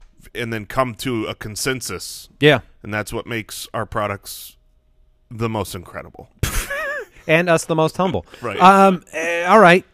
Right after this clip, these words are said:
Speaker 2: Then, Jason, let's get you a food question real
Speaker 1: Okay,
Speaker 2: quick,
Speaker 1: let's
Speaker 2: 'cause
Speaker 1: do it.
Speaker 2: that's a category this year. Uh,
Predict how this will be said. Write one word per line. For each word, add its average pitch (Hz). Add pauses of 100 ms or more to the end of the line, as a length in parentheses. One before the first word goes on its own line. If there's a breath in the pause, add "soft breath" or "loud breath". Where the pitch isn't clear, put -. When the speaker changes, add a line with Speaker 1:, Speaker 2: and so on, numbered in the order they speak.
(120)
Speaker 2:
Then, 165
Jason, 175
let's 170
get 180
you 151 (160)
a 143
food 147
question 120
real 117
Speaker 1:
Okay, 107
Speaker 2:
quick, 113
Speaker 1:
let's -
Speaker 2:
'cause 127
Speaker 1:
do 78
it. - (180)
Speaker 2:
that's 180
a 190
category 117 (120)
this 123
year. 107 (560 loud breath)
Uh, 156